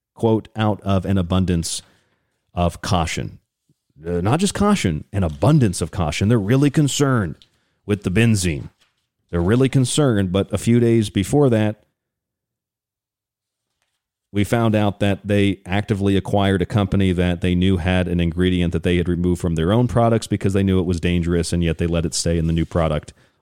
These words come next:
line that they acquired, the O G X. Then they get sued for the sunscreens, for benzene. Johnson and Johnson,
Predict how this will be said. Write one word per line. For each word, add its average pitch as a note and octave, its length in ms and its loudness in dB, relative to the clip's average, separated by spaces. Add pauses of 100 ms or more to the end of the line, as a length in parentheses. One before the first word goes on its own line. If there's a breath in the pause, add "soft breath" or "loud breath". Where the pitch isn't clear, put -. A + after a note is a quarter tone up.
line E2 320 0
that D2+ 120 -2
they D#2+ 120 -2
acquired, A#2+ 680 0
the F#2 220 2
O F2 420 2 (1600)
G E2+ 540 -2 (1300)
X. - 500 -4 (1040)
Then F#2+ 260 2
they C3 120 4
get B2 180 0
sued A2+ 440 2
for A2+ 280 2
the G#2 80 -6
sunscreens, G2+ 760 -2
for F2+ 140 -4
benzene. F2+ 640 0 (2250)
Johnson G#2+ 380 0
and G2+ 100 0
Johnson, A2+ 540 0